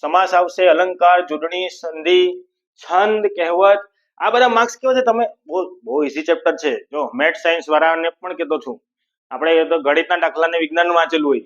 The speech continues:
એસ એસ વાળાએ એનું એકાઉન્ટ ને એસી વાંચેલું હોય, તો આ બધું આવડશે કે આવડી જશે? બહુ જ ઈઝી છે. અને આપણે દસમા સુધી તો ભણેલા જ છે ને, દસમા સુધી ક્યાં અલગ અલગ હતું? દસમા સુધી તો બધું જ ભણેલા છે.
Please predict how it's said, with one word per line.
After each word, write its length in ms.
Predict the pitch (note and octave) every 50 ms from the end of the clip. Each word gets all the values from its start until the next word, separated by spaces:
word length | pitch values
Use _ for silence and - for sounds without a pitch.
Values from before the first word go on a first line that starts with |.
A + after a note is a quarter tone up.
| _ _ _ _ _ -
એસ 180 | C3+ C3+ -
એસ 140 | E3 D#3+ D#3+
વાળાએ 400 | D#3+ E3 D#3 D#3+ E3 E3 E3 E3+ E3+ E3+ - _ _ _ _ _
એનું 180 | - D#3+ E3+ E3+
એકાઉન્ટ 440 | E3 D#3+ - F#3 F#3+ F#3 F3+ F#3 F3+
ને 100 | F#3 F3+ F3
એસી 200 | E3+ E3+ F3+ F3+
વાંચેલું 280 | F3 E3+ E3+ F3 E3+ D#3+
હોય, 140 | C#3 A#2+ - - _ _ _ _ _ _ -
તો 20 | D#3
આ 120 | D#3 D#3+
બધું 180 | E3 E3 E3 E3+ D3+
આવડશે 340 | D3+ F3 G#3 G#3 G#3 G#3+ G#3+
કે 100 | F#3 F3+ D3
આવડી 260 | D#3 F3 F#3+ G#3 G3+ G#3
જશે? 180 | G3+ F#3 G#3 F#3+ D3+
બહુ 160 | C#3+ D#3 F3+ G#3 A3+
જ 60 | A3 G#3+
ઈઝી 240 | G#3+ F#3 G3+ F#3+ -
છે. 100 | D#3 C3 A#2 - _ _ -
અને 140 | C3+ D#3+ F#3+
આપણે 240 | F#3+ F#3 F3+ G3 G#3
દસમા 320 | F#3 F3 F3 G3 G#3 G3+
સુધી 180 | G3 G#3 A3 A3
તો 40 | A#3
ભણેલા 340 | A3+ G#3 A3 A3+ A#3 A#3+ A#3
જ 40 | A#3
છે 60 | A3+
ને, 140 | A#3 A3 E3+ C#3 - -
દસમા 320 | C#3+ C#3 E3 F3+ F3+ - -
સુધી 220 | F3+ F3+ F#3+ F#3+
ક્યાં 180 | G#3 A3 G#3+ G3
અલગ 180 | F#3 F3 D#3+ D3
અલગ 180 | C#3+ C#3+ C#3+ -
હતું? 200 | - _ _ _ _ _ _ _ _ _ _ _
દસમા 280 | A3 E3+ - G3+ A3 G#3+
સુધી 220 | E3+ F3+ D#3 D3+
તો 60 | D#3 F3
બધું 220 | F#3+ A3 A3 B3
જ 40 | G3+
ભણેલા 340 | A#3 A3+ A3 G#3 G3+ F#3+ E3+
છે. 120 | -